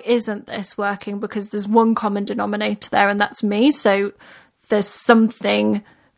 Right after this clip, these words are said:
that's not, not a failing, but something within me isn't gelling with this. So what do I, how can I know myself better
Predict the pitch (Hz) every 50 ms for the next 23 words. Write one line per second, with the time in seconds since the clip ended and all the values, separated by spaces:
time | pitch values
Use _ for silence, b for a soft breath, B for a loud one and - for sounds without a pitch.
0 | _ _ - - - - 294 349 349 - - _ _ 262 320 - 262 240 - -
1 | 220 208 214 226 226 247 277 320 392 392 - _ - 254 240 - - 254 247 262
2 | 262 - 269 254 240 240 226 226 220 220 214 208 214 214 - - 226 202 208 214
3 | 214 214 - - 185 190 208 220 214 214 226 226 - - 254 311 - - - -
4 | - B B B B B - - 208 208 202 202 202 233 226 - - - _ -
5 | 226 214 208 202 - - 202 208 202 202 196 - - _ _ _ _ _ _ _
6 | _ _ _ _ - 605 - _ _ _ _ _ _ _ _ _ - - - 233
7 | 226 - 226 226 220 226 226 226 226 220 220 220 220 214 196 - 233 208 202 -
8 | - 226 220 - - - - 208 196